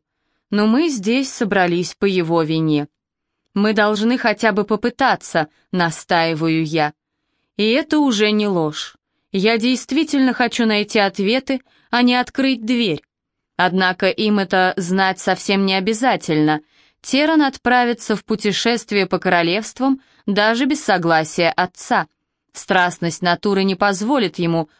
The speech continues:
праздно отсиживаться тут. А если поедет Теран, то поеду и я. Всю поездку я буду вести собственные поиски и непременно найду ответы. Я выслежу орден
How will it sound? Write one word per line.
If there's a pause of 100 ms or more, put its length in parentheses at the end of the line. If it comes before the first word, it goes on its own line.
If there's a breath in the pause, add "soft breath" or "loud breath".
(120)
праздно
отсиживаться
тут. (540)
А
если
поедет
Теран,
то
поеду
и
я. (540)
Всю
поездку
я
буду
вести
собственные
поиски (260 soft breath)
и
непременно
найду
ответы. (440)
Я
выслежу
орден